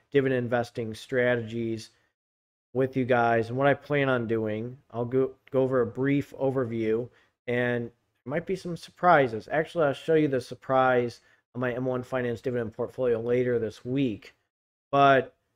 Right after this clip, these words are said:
again, there is a special on M one Finance. If you sign up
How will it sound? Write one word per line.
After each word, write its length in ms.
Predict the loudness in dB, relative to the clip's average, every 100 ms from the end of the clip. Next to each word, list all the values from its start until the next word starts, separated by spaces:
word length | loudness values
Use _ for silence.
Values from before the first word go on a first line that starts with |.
| -6
again, 340 | 0 2 2
there 160 | 2 2
is 280 | 6 4 4
a 60 |
special 400 | -2 2 2 0
on 100 | -2
M 100 | -2
one 140 | -2 -4
Finance. 420 | -4 -2 -4 -8
If 140 | -14
you 80 | -14
sign 320 | -8 -6 -2
up 260 | -2 -4